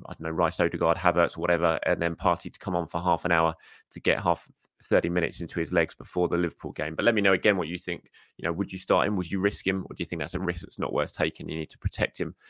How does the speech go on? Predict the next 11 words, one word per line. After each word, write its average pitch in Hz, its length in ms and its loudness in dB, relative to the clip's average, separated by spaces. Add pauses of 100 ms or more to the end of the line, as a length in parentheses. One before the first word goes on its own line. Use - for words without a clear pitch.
(240)
for 82 420 0
the 82 60 -6
Liverpool 87 460 -4
game. 85 220 0
Let 87 140 -2
me 87 80 -8
know 82 200 -2 (440)
in 90 120 -4
the 82 140 -4
comments 80 480 -6
below. 80 320 2